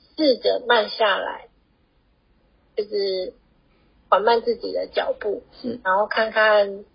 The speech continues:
Speaker 1: 周遭的大家，然后体会一下，听取一些或者吸取一些相关的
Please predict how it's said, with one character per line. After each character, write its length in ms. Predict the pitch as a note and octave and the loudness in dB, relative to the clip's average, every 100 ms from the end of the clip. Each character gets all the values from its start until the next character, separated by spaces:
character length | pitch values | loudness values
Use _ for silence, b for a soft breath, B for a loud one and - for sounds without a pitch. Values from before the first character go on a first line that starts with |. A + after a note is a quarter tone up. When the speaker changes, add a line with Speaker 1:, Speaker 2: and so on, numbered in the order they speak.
| _ - | _ 4
Speaker 1:
周 200 | G#3+ G#3 | 6 6
遭 240 | G3+ G3 | 4 4
的 100 | F3+ | 2
大 300 | - F#3+ F3 | -2 -2 -4
家， 320 | D3+ - - - | -4 -4 -4 -8
然 160 | - | -10
后 60 | G3 | -12
体 300 | - - - | -12 -12 -4
会 280 | - G#3 F#3+ | 4 4 4
一 40 | |
下， 340 | - F#3+ F3+ F3+ | -2 -2 -2 -6
听 360 | - G#3 G#3 | -10 -10 -8
取 260 | - G3+ F#3 | -6 -6 -8
一 80 | G#3+ | -8
些 520 | - G3 G3 G3 A3 _ - | -6 -2 0 -2 -4 _ -4
或 120 | G3+ | -2
者 100 | G3+ | -2
吸 280 | - D4 C#4 | -4 -4 -4
取 240 | - G3 | -2 -2
一 60 | G#3 | 0
些 300 | G#3 G3+ G#3 | 0 2 0
相 220 | G3 G3 | -2 -2
关 220 | G3 F#3+ | -4 0
的 140 | F#3 | 0